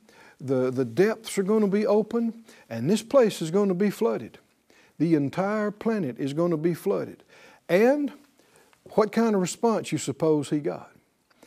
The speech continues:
Well, the Bible said the world was evil, very evil at that time. And, um, no doubt there was scoffing and there was mocking. But Noah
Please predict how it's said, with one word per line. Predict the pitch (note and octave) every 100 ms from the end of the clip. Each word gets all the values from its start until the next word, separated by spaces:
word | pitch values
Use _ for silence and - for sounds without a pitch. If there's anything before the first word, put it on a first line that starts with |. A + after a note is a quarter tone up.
| - - -
Well, | D3+
the | D3
Bible | D3+ G3+ D#3+
said | - F#3 C#3+
the |
world | C3+ E3+ F#3 D3+
was | B2 A#2+
evil, | C#3 E3+ A2+ - - _ _
very | C#3+ A#2 E3 F3 E3 D#3
evil | D3+ C#3 A#2+ A#2
at | -
that | B2
time. | - A#2+ B2 B2 - - - - - _
And, | D3 D#3+ D#3
um, | D#3 C#3+ G#2 - _ _ _ _ _ _ _ _ -
no | D3+ G3
doubt | E3+ F#3 F3+ D3
there | D#3
was | C#3+ C#3+
scoffing | - - F3 F3 C#3 - G2+ A#2+ - _ _ _ _ -
and | C3+ C#3
there | D3+ D3+
was | B2+ A#2
mocking. | C3+ D#3 D#3 - - - - _ _ _ - - -
But | C#3 C#3 - - _ -
Noah | C3 E3+ G#3 G3